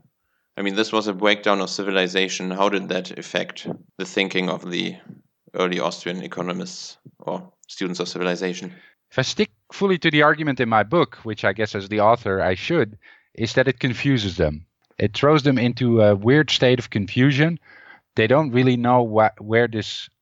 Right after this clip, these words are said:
Speaker 2: outbreak of violence comes from. They have spotted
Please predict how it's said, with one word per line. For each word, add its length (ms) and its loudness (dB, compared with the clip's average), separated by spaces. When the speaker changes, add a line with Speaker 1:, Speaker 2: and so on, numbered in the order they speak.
Speaker 2:
outbreak 640 0
of 180 2
violence 540 2
comes 260 -2
from. 340 -4
They 120 4
have 360 2
spotted 560 2